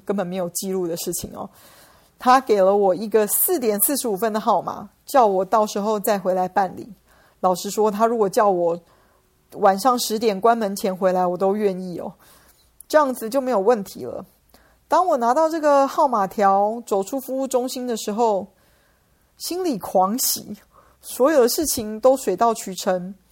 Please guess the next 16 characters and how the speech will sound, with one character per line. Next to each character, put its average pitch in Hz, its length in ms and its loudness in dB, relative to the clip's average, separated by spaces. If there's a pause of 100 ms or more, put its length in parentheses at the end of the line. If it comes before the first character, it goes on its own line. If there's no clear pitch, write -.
(340)
没 240 100 0
想 269 200 0
到 277 300 6
我 185 200 -2
自 294 160 -4
己 226 160 -6
的 202 80 0
一 220 80 -2
个 247 140 0
小 180 180 0
疏 233 240 -6
忽， 254 300 -6
居 294 120 -8
然 233 240 0
造 254 220 2
成 202 460 -4